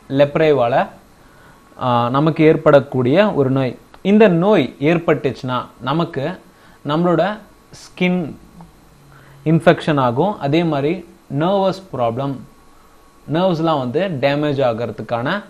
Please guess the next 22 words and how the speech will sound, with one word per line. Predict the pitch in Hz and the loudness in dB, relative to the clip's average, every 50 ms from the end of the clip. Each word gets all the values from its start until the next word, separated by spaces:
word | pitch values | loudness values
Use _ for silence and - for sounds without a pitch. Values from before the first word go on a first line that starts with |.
| - _ | -18 _
வாய்ப்புகள் | - 123 127 143 139 143 135 113 135 170 196 165 | -4 -2 -2 0 -2 -4 -4 -4 -4 -4 -6 -8
நிறையாவே | 123 113 117 123 123 120 117 113 143 151 135 | -10 -6 -2 0 0 2 2 4 4 2 2
இருக்கு. | 123 117 107 - - 110 - - - - _ _ _ _ _ _ _ _ _ _ _ _ _ _ _ _ _ _ - - - _ _ _ _ _ _ _ _ _ _ _ _ - - - - _ _ | 2 -2 -4 -4 -6 -6 -6 -8 -14 -20 _ _ _ _ _ _ _ _ _ _ _ _ _ _ _ _ _ _ -20 -20 -20 _ _ _ _ _ _ _ _ _ _ _ _ -20 -20 -20 -20 _ _
So, | - 208 190 | 0 2 6
வேற | 156 170 190 202 202 190 151 - - - - - 135 | 8 10 10 12 10 10 8 6 2 -6 -16 -8 -4
பாக்டீரியாவால | 131 151 165 - - - 214 220 214 214 208 202 185 160 143 139 160 190 190 | -2 -2 -2 -2 -4 -4 -2 0 2 2 2 2 2 2 2 2 2 0 0
வேற | 143 139 139 135 131 | -2 -4 -4 -4 -4
என்னென்ன | 131 139 151 170 180 185 185 | -6 -4 -4 -4 -4 -4 -2
நோய் | 180 156 143 151 151 139 117 - - - - _ - - | -2 -2 0 0 0 0 -2 -6 -12 -20 -20 _ -14 -8
மனிதர்களுக்கு | 120 127 156 175 190 196 180 160 165 165 147 143 135 127 135 139 | -4 -2 0 2 2 2 2 2 0 0 -2 -2 -2 -2 -2 -2
ஏற்படுது | 127 - 139 123 120 113 131 127 120 - - 117 | 0 -2 -2 -2 -2 -2 -4 -4 -6 -6 -8 -6
அப்படிங்கிறத | 113 123 139 143 143 139 127 127 | -4 -2 0 0 0 0 -2 -2
மட்டும் | 120 120 113 - 175 202 214 214 - - - - - _ _ | -4 -6 -6 -4 -4 -4 -4 -6 -10 -16 -20 -20 -20 _ _
இப்ப | _ - 113 127 127 | _ -2 2 4 4
பார்க்கலாம். | 120 123 117 135 180 214 - - - - - - - - - - - - - - _ | 4 4 0 -2 -2 -4 -8 -16 -20 -20 -20 -20 -20 -20 -20 -20 -20 -20 -20 -20 _
So, | - - 160 | -6 -2 2
first | - 180 175 - - - 220 | 2 2 2 2 2 2 2
thing | 202 - 180 165 139 113 - - - 127 | 4 4 2 0 -2 -2 -6 -12 -8 -4
அப்படின்னு | 127 139 143 135 117 | -2 -2 -2 0 0
பார்த்தோம்னா, | 127 120 107 117 117 117 131 160 190 - - - - _ _ _ _ _ _ _ _ _ _ - | 0 0 0 -4 -8 -6 -6 -6 -6 -8 -10 -18 -20 _ _ _ _ _ _ _ _ _ _ -10
நம்ம | 127 123 123 120 | -8 -2 0 0
அதிகமா | 123 131 143 165 185 180 185 185 185 185 190 | 0 2 0 0 -2 -2 -2 -2 -4 -4 -6